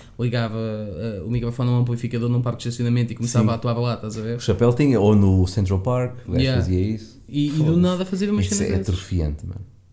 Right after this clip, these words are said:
Speaker 2: Também o gajo é conhecido e, ah, par-, o gajo é conhecido mundialmente.
Speaker 1: Yeah.
Speaker 2: Portanto, quer sejam turistas ou não, de repente vês
Speaker 1: Vão
Speaker 2: o, vês
Speaker 1: parar.
Speaker 2: o, vês o Chappelle a, a ligar-te uma coluna.
Speaker 1: Yeah, yeah, yeah, yeah.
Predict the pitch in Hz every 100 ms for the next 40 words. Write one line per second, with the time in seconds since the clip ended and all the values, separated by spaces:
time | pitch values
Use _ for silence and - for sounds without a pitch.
0 | _ - 107 135 127 107 95 92 92 110
1 | 104 101 127 - 95 85 87 - - -
2 | - - - - - - 85 90 85 90
3 | 98 95 98 90 90 90 90 95 95 -
4 | - - - 113 107 95 - 110 101 107
5 | 98 95 101 98 95 90 90 92 104 107
6 | 104 - - - - 113 92 104 98 92
7 | - 92 95 98 95 92 - 101 - 101
8 | 95 90 - 95 95 85 98 95 101 98
9 | 95 98 92 95 92 92 92 98 98 95
10 | 92 95 131 143 185 190 175 190 175 175